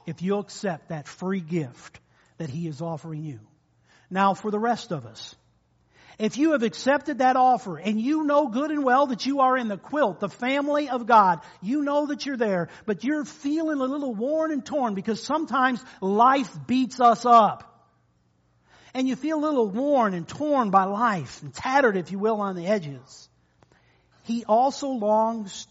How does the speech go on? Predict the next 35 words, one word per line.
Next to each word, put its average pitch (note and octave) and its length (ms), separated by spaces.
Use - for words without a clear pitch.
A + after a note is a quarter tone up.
to G#3+ 160
help G3 400
you, D#3 500
us D#3+ 420
as C#3 140
well. C#3+ 340
That's G3 200
the F3 100
beauty E3+ 420
of A2+ 140
it. G2+ 120
He G#3+ 120
will F#3+ 160
continue G#3 520
to F3 160
inspect. E3+ 500
And G#3 200
being A#3 300
quilted C#4 520
together G#3+ 420
is F#3 160
a F#3+ 80
beautiful A3 600
blessing G3+ 460
of D3+ 140
God. C#3+ 360
He A#3+ 180
longs G#3 1080
to G3 140
bind B3 560
us - 160
together F#3+ 520
in F#3+ 200
his E3 340
love. D#3 500